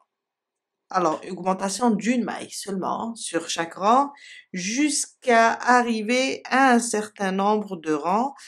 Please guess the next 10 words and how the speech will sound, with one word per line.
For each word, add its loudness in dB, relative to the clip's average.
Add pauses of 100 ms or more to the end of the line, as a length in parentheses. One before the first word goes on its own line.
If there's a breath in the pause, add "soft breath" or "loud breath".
(200 loud breath)
On 8
a 2 (180)
pour -2
la 0
taille 2
X -8
S, -4
on -6
va -8
faire -4